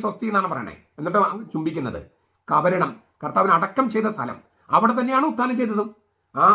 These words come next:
കബറടയ്ക്കൽ, ആ കബറിടത്തിൽ നിന്നാണല്ലോ അവൻ ഉത്ഥാനം ചെയ്തത്. അവൻ്റെ മരണത്തിൻ്റെയും ഉത്ഥാനത്തിൻ്റെയും സ്ഥലമാണ് ഈ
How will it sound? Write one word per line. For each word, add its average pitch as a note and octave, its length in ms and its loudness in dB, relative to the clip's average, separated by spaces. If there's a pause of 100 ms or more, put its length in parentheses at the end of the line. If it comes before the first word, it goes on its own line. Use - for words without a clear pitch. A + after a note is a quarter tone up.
(280)
കബറടയ്ക്കൽ, F#3+ 500 0 (140)
ആ G3+ 40 6 (680)
കബറിടത്തിൽ G#3+ 420 4
നിന്നാണല്ലോ B3+ 320 0
അവൻ A#3+ 160 2
ഉത്ഥാനം A#3+ 280 -4
ചെയ്തത്. B2 260 -4 (420)
അവൻ്റെ A3 280 2 (380)
മരണത്തിൻ്റെയും A#3+ 680 2 (140)
ഉത്ഥാനത്തിൻ്റെയും A#3+ 840 0
സ്ഥലമാണ് A3+ 580 4 (720)
ഈ F3 160 -2